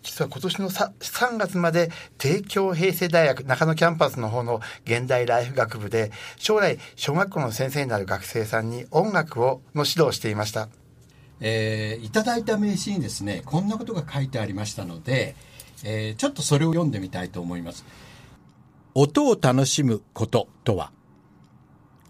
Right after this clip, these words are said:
Speaker 2: 音を楽しんだことはありますか？音楽という言葉を聞くと、歌ったり演奏したりする誰かが作った曲を思い浮かべますよね。でも、文字は音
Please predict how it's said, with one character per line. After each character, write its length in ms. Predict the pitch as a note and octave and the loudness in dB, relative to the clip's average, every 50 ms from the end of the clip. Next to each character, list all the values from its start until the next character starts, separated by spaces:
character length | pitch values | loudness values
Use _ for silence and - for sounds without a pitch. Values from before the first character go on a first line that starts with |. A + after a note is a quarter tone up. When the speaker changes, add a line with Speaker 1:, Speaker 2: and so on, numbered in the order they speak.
| _ _ - - _ | _ _ -20 -2 _
Speaker 2:
音 300 | D3 D#3 D3+ - C#4 C4 | 2 4 6 6 6 6
を 80 | G#3 - | 6 6
楽 220 | - C#3+ D3 E3 | 6 4 4 4
し 160 | D#3+ - G3+ | 4 2 2
ん 80 | F#3 D#3+ | 4 4
だ 100 | C3+ A#2+ | 2 2
こ 120 | - A#2+ | 2 0
と 100 | - - | 2 2
は 140 | A2+ G2+ F#2 | 2 2 2
あ 40 | F#2 | 2
り 80 | G#2+ | 2
ま 140 | C3 D3+ D#3+ | 2 2 2
す 140 | D#3 - - | 2 0 -2
か？ 160 | - F#2 - - - - _ - _ _ _ _ _ _ _ _ _ _ _ _ - | -4 -4 -4 -6 -12 -20 _ -20 _ _ _ _ _ _ _ _ _ _ _ _ 4
音 240 | F#3+ A3+ B3+ B3+ B3 | 6 6 6 8 6
楽 200 | A3+ F#3 - - | 6 4 4 2
と 140 | - C3+ | 2 2
い 100 | B2 A#2+ A#2+ | 4 4 4
う 80 | A#2+ A2+ | 2 2
言 260 | - A#2+ - D3 C3 | 2 2 2 4 4
葉 120 | C3+ A#2 | 4 2
を 100 | G#2+ F#2+ | 2 0
聞 160 | - - - - | -4 -10 -16 -18
く 100 | - - | -18 -4
と、 300 | _ - B2 A#2+ - - - - | _ 4 4 4 4 0 -4 -6
歌 280 | C3+ A2+ - - F3+ | -6 2 4 4 4
っ 60 | F3+ F3+ - _ - | 4 2 -6 _ 4
た 120 | F#3+ F3 | 4 6
り 240 | C#3+ C3 A#2+ - - | 6 4 0 0 -2
演 240 | - C3+ D3 E3+ F3 | 0 2 2 2 2
奏 340 | F3 - - F#3+ F#3 F#3 F3 | 0 0 0 2 2 2 0
し 140 | - - - | -2 -2 0
た 140 | - F3+ | 2 2
り 100 | D#3+ C3 | 2 2
す 160 | G#2 - G2+ F#2 | 0 -2 -2 0
る 180 | G#2+ A2 A2+ - - - _ _ - | -2 -2 -2 -6 -14 -20 _ _ 2
誰 260 | A2+ D#3 G#3+ A#3+ A3+ | 4 6 6 6 4
か 160 | - G3 E3 | 4 4 4
が 140 | B2 A#2 G#2+ - | 4 2 0 -2
作 220 | - - - - | -4 -2 -2 -2
っ 40 | A3 | -2
た 300 | - - _ - E3 C#3+ | -2 -6 _ 4 4 4
曲 380 | C3+ - C3+ - - - D#3 F3 | 6 2 0 2 4 4 4 4
を 140 | F#3 - - | 4 2 4
思 320 | D3 C3+ C3+ C#3+ D3 C#3+ | 4 6 6 8 6 6
い 80 | C#3 C3+ | 6 4
浮 80 | B2+ | 4
か 120 | C3 C#3 C3 | 4 2 4
べ 100 | A#2 B2+ | 4 2
ま 160 | B2 B2+ B2 | 2 2 2
す 140 | A2+ - G#2 | 0 -2 -4
よ 100 | F2+ D2+ | -4 -2
ね。 240 | E2 A#2+ E3 F#3+ G3 - - _ _ _ _ _ _ _ _ _ _ _ _ _ - | 2 2 2 2 0 -6 -16 _ _ _ _ _ _ _ _ _ _ _ _ _ 2
で 160 | B2+ F3 F#3+ | 4 6 6
も、 260 | E3+ C#3+ G#2+ - - - _ _ _ _ _ | 6 4 2 0 -4 -12 _ _ _ _ _
文 220 | - C#3 F3 A#3+ B3 | 4 6 6 6 6
字 180 | - F#3+ D3+ | 4 2 2
は 240 | B2 A#2 G#2+ F#2+ - - _ _ _ | 4 2 2 0 -4 -10 _ _ _
音 480 | - C#3+ - C#3+ - A#3+ A#3+ A3+ - | 4 4 4 6 6 6 6 6 4